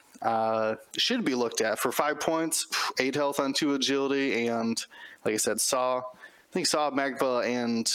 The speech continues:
uh, Benthic all are boasting, like, fifteen point loadout, fifteen plus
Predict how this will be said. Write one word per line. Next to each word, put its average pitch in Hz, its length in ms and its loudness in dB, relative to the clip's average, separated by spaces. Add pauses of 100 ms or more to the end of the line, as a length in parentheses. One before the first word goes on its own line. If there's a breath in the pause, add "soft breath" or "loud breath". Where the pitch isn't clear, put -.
(1900 loud breath)
uh, 117 200 0
Benthic 110 500 -2
all 117 200 0
are 110 140 0
boasting, 113 440 -2
like, 104 200 -2
fifteen 117 420 -2
point 110 320 0
loadout, 110 380 0
fifteen 131 320 -2
plus - 560 -2